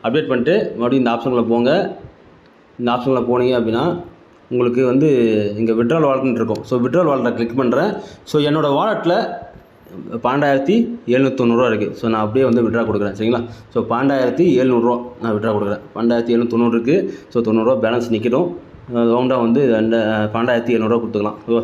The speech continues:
சப்மிட் கொடுக்குறேன். So, நமக்கு இங்க பாருங்க, மைனஸ் ஆயிடுச்சு. ஓகேவா? இங்க வந்து எவ்வளோ இருந்துச்சு? மைனஸ் ஆயிடுச்சா?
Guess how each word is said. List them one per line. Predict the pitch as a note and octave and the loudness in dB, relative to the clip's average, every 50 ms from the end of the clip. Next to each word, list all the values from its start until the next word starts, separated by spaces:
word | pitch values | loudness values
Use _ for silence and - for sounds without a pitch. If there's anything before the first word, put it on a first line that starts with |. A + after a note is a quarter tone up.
| A#2 A#2 | -2 -6
சப்மிட் | - A#2 A2+ B2+ B2+ A2 | -6 -2 0 0 0 0
கொடுக்குறேன். | G#2 G#2+ G#2+ G#2 G#2+ G#2 - - - - - - - _ _ - - - - - - - - - _ _ - - - - _ - - - - _ - - - - - - _ _ - - - _ _ _ - - _ - - _ _ _ - - _ _ _ _ _ _ _ _ - - - - - _ _ - - - - - - _ _ - | 0 0 0 0 -2 -4 -8 -12 -20 -20 -20 -20 -20 _ _ -20 -20 -20 -20 -20 -20 -20 -20 -20 _ _ -20 -20 -20 -20 _ -20 -20 -20 -20 _ -20 -20 -20 -20 -20 -20 _ _ -20 -20 -20 _ _ _ -20 -20 _ -20 -20 _ _ _ -20 -20 _ _ _ _ _ _ _ _ -20 -20 -20 -20 -20 _ _ -20 -20 -20 -20 -20 -20 _ _ -8
So, | - B2+ | -4 -2
நமக்கு | B2 B2 B2 C3 C3 C3 D3 F3 G3+ E3+ | -2 0 0 0 0 2 2 2 2 2
இங்க | - B2+ A#2+ | 0 0 0
பாருங்க, | A#2 B2 A#2+ B2 C3 C#3+ | 0 2 2 2 2 2
மைனஸ் | A#2+ A2 A2+ B2+ C3+ B2 - | 2 2 2 2 0 2 2
ஆயிடுச்சு. | A#2+ A2 A2 A2+ A2+ G#2+ G#2+ | 0 0 0 -2 -4 -4 0
ஓகேவா? | A2+ A2+ B2 C3+ C3 - - - - - - - - | 0 2 2 2 2 0 -6 -14 -20 -20 -20 -14 -8
இங்க | - B2 A#2+ B2 | -4 0 0 2
வந்து | B2 A#2+ A#2+ D3+ G#3 C4 - - - - - - | 2 2 2 2 2 2 0 -2 -6 -10 -8 -2
எவ்வளோ | B2+ A#2+ C3 | 0 2 2
இருந்துச்சு? | B2+ B2 A#2+ A#2 - E3+ | 2 2 0 2 2 2
மைனஸ் | C3+ B2 B2+ B2+ - | 2 2 2 2 0
ஆயிடுச்சா? | B2 A#2 A2+ C3 C3+ | 0 0 0 0 -2